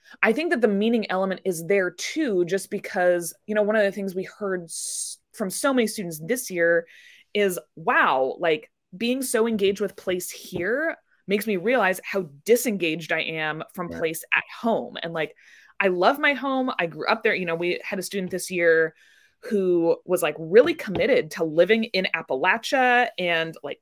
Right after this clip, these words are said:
Speaker 1: loved it there. That was her home. She wants to, like, make,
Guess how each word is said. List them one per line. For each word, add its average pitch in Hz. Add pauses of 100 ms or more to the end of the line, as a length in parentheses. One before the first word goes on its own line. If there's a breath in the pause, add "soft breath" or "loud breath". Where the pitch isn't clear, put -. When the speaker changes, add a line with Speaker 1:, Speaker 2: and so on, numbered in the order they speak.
(100)
Speaker 1:
loved 220
it 254
there. 240
That 196
was -
her 147
home. 214
She -
wants 165
to, 165
like, 143 (1400)
make, 180